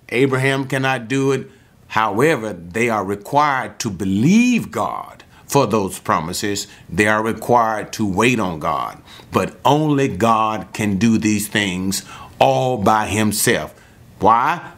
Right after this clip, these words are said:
Because it pertains to salvation, the issue. And sometimes you hear me say principle. That means the issue, things related to the principle of salvation.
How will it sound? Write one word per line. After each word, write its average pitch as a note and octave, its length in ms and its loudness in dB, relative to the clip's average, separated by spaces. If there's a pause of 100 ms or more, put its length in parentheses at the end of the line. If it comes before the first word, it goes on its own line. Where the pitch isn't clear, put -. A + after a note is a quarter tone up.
Because G2 340 0
it G2 140 0
pertains C3+ 840 0 (340)
to A2+ 100 2
salvation, A#2 960 0
the F#2 220 -6
issue. C#3+ 480 0 (240)
And G2 120 -2
sometimes C3 440 0
you A#2 60 0
hear A#2+ 100 2
me A2 80 0
say G#2 160 -4
principle. A2 720 -2 (180)
That D3 140 2
means C3 320 2
the - 260 2
issue, C3+ 240 -2
things B2+ 460 -2
related G2+ 560 -2
to D#2 280 -4 (380)
the F#2 80 -2
principle C#3 680 2
of G2 120 -2
salvation. D#2 800 -4